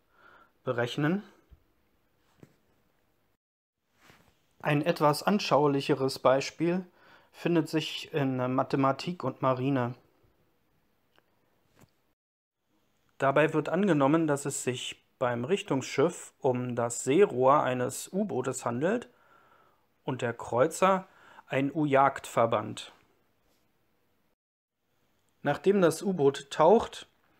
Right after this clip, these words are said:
ist seine Ausweichrichtung nicht mehr bekannt.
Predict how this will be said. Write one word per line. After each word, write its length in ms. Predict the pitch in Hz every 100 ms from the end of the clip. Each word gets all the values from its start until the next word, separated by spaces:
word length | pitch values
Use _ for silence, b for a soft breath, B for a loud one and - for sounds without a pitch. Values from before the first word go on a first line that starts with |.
| b b b
ist 240 | 170 -
seine 260 | - 143 139
Ausweichrichtung 1120 | 151 202 - 131 131 - 147 147 - 175 165
nicht 300 | 151 - -
mehr 100 | 143
bekannt. 560 | 131 127 147 127 117